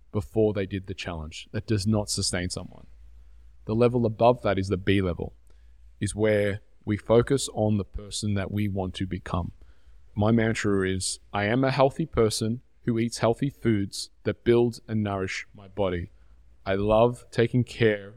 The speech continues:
of the vessel that houses my spiritual essence, A K A my body. I take care of my body,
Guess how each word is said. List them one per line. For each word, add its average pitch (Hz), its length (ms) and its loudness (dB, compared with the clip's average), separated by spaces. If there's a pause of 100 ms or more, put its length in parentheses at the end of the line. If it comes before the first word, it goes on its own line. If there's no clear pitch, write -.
of 101 120 -20
the 104 80 -20
vessel 107 600 -2
that 95 160 -20
houses 104 480 0
my 95 100 -4
spiritual 101 540 -2
essence, 92 500 -4
A 98 140 -6
K 95 200 -2
A 95 60 -2
my 92 120 -2
body. 92 340 0 (540)
I - 80 -14
take - 200 -8
care 127 180 6
of 135 80 4
my 135 120 4
body, 104 400 2